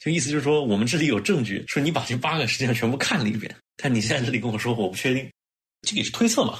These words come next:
所以当时辩护律师立刻还说，“我提出异议。”然后法官就说，“OK，你不能这么问。”但是呢，这句话已经出来，这个效果已经达到了，你知道吧？因为陪审员跟我们一样，就都是普通人嘛，对吧？他也不懂这么多这种法条、这种定罪的这种事情。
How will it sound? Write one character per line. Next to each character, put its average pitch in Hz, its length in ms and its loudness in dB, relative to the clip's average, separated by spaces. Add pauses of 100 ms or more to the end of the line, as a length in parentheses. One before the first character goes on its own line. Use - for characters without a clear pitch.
所 - 200 -2
以 156 100 0
当 143 120 -2
时 127 220 -2
辩 135 180 0
护 143 80 -2
律 135 60 0
师 127 100 -2
立 165 100 2
刻 120 60 -2
还 90 120 -4
说 110 260 0
，“我 95 180 2
提 123 200 0
出 131 80 2
异 139 200 -4
议。” 127 140 -2 (120)
然 92 120 -2
后 87 60 -4
法 90 80 -2
官 90 120 -4
就 90 40 -8
说， 95 100 -6
“OK， 98 300 -6
你 95 80 -10
不 87 100 -8
能 95 140 -6
这 95 60 -6
么 92 100 -2
问。” 92 140 -2 (760)
但 165 160 2
是 151 200 2
呢， - 120 -2
这 143 160 0
句 131 60 -2
话 127 160 -4
已 104 60 2
经 113 120 2
出 - 180 -6
来， 107 200 -2
这 123 180 2
个 107 60 -2 (100)
效 - 300 2
果 120 160 2
已 107 40 0
经 110 140 0
达 117 200 -4
到 220 240 2
了， - 100 -10 (240)
你 107 80 -8
知 101 60 0
道 92 60 2
吧？ 95 40 2
因 139 80 0
为 196 160 2
陪 208 180 0
审 175 100 4
员 127 120 0
跟 214 120 2
我 143 60 4
们 113 120 2
一 - 20 2
样， 180 160 2
就 165 80 -2
都 202 140 4
是 190 60 2
普 - 120 -10
通 131 140 0
人 113 100 2
嘛， - 200 -4
对 127 80 -4
吧？ 113 60 -2
他 127 100 -4
也 131 60 0
不 113 140 -6
懂 98 180 -2
这 117 60 -6
么 127 100 -2
多 120 140 2
这 120 80 -2
种 98 180 -2
法 95 160 -2
条、 101 340 0
这 110 100 -6
种 104 160 -4
定 123 140 -4
罪 127 100 0
的 117 60 -2
这 104 40 -4
种 104 80 -2
事 - 160 -4
情。 - 120 -12